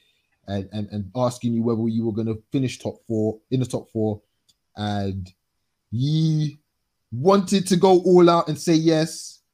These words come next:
but you, you, you, you stayed clever and understood the situation and, and tried to put your emotions aside and said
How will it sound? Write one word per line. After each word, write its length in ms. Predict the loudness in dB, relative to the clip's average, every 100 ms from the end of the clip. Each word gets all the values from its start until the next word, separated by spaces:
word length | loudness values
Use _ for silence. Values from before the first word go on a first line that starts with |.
| _ _ _ _ _
but 340 | -6 -6 -6 -6
you, 380 | -2 0 -2 -4
you, 300 | -6 -6 -6 -8
you, 180 | -12 -12
you 100 | -16
stayed 420 | -16 -10 -6 -6 -4
clever 360 | -4 -4 -4
and 80 | -6
understood 500 | -6 -8 -8 -10 -8
the 80 | -10
situation 960 | -12 -10 -8 -4 -4 -6 -8 -6 -8
and, 180 | -10 -10
and 140 | -14 -8
tried 180 | -8
to 80 | -8
put 120 | -10
your 120 | -8 -6
emotions 360 | -6 -8 -10
aside 420 | -8 -6 -4 -4
and 160 | -6 -12
said 360 | -6 -6 -6